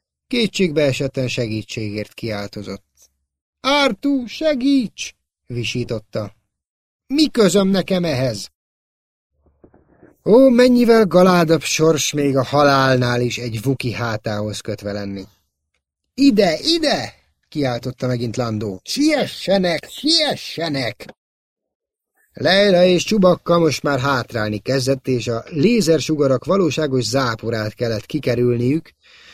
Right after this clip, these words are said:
mielőtt beugorhattak volna a várakozó liftbe. Aztán a liftajtó bekattant, és az ablakon át még látták, hogy a megmaradt rohamosztagosok vadul rohannak feléjük.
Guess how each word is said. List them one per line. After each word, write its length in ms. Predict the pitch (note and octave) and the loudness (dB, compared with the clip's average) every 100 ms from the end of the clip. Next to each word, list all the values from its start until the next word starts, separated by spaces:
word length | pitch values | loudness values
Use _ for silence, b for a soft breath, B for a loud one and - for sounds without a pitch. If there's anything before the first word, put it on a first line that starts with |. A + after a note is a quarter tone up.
| B | B
mielőtt 580 | - C3 C3 B2 A#2+ - - | -2 2 4 2 0 -2 2
beugorhattak 720 | G3 G3 D3+ D3 C3+ - A2 | 4 6 4 0 -2 -6 -4
volna 460 | C3 D#3+ D3 C#3+ C#3 | 0 2 2 0 -4
a 260 | - B2 | -6 -6
várakozó 720 | A#2+ G3 F#3 D3+ C#3+ C3+ B2+ | 0 2 2 0 -2 -2 -2
liftbe. 520 | G#2+ G2 - G#2 F#2 - _ _ _ _ _ _ _ _ _ | -2 -6 -12 -14 -14 -16 _ _ _ _ _ _ _ _ _
Aztán 300 | - - A2+ | -16 -10 -6
a 60 | A2 | -4
liftajtó 800 | C3 F#3+ - D#3+ C#3 B2+ C3 A#2+ | 0 -2 -2 -2 0 0 -2 -2
bekattant, 840 | A2 F3 D3+ - - D#3 E3+ - - _ _ _ _ _ _ | -4 -4 -4 -4 -2 -2 -2 -8 -20 _ _ _ _ _ _
és 240 | C3 A2+ | -6 -4
az 120 | A#2 | -4
ablakon 500 | D#3 A3+ G#3+ F3+ D#3+ | -2 2 4 4 2
át 260 | D3 D3+ D#3 | 2 0 0
még 180 | F#3 E3+ | -2 0
látták, 640 | F3+ A#2+ A2 - B2+ C#3 | 0 0 -4 -4 -2 -2
hogy 180 | - C3+ | -4 -2
a 60 | C3+ | 0
megmaradt 540 | G3 F#3 C#3 C3 A#2+ | 0 0 0 0 0
rohamosztagosok 1040 | C3+ D#3+ C#3 C3+ - A#2 A#2+ - A2+ - b b b | 0 0 0 -2 -4 -4 -4 -4 -8 -8 b b b
vadul 400 | D3+ G#3 C#3+ C3 | 0 2 2 0
rohannak 520 | A#2+ A2 G#2 G2+ F#2+ | 0 -2 -4 -6 -10
feléjük. 640 | - G#2 G2+ G2 F#2+ - | -10 -8 -8 -10 -14 -20